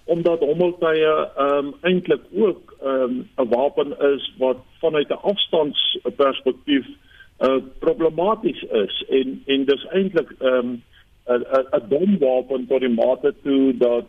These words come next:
ehm, jy weet, die, die operateur sit in Brittanje, maar hy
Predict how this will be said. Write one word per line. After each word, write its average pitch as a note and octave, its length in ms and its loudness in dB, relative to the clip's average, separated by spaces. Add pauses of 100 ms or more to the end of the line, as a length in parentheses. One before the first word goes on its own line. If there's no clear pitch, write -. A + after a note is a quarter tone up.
(180)
ehm, A#2+ 420 2 (100)
jy C3+ 100 -2
weet, - 480 -2
die, C3 260 -6
die C3+ 160 -2
operateur C#3+ 540 0
sit - 240 -2
in C3 140 -4
Brittanje, C3+ 640 0
maar B2 300 0
hy A#2+ 80 0